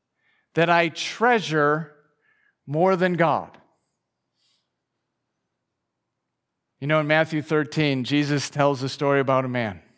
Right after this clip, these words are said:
The man finds a treasure buried in a field, and he decides, he makes the decision in joy to go and sell all that he had. No competing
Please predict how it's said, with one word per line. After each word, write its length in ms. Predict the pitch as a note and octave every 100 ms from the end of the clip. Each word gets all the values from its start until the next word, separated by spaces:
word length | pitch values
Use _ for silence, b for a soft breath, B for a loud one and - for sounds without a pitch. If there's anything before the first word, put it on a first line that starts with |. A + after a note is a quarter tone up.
| _ _ _ _ b b b b b
The 40 | A#2
man 380 | D3+ F3+ F#3+ F3+
finds 640 | - E3+ F3 F3 E3 - b b
a 80 | -
treasure 460 | C3 F#3 F#3 D3+ E3
buried 400 | D#3+ E3+ E3+ E3
in 180 | E3 D#3+
a 80 |
field, 380 | D3 D#3 D3 C3+
and 180 | C#3 D#3
he 140 | F#3+
decides, 1000 | G3+ G#3 - G#3+ A3 F#3 A2+ - - - b b b b
he 140 | D#3 E3
makes 320 | F#3+ B3 -
the 120 | C4+
decision 640 | C4 A3+ A#3+ A#3+ F#3+ E3
in 380 | D#3 G3+ C4+ C4+
joy 380 | G#3 C4 A#3+ F#3
to 140 | F#3+
go 440 | D#3 G3 A#3+ C#4 C4+
and 240 | G#3+ G#3+
sell 500 | - A#3 A3 A3 - B B
all 340 | F3+ A3+ D4 D4+
that 160 | C#4+ D#4
he 120 | D4
had. 380 | C#4+ D4 - - - _ _ _ _ _ _ -
No 500 | E3+ A#3+ C#4 F4+ F4+
competing 640 | - A#3 A3 A#3+ B3+ C4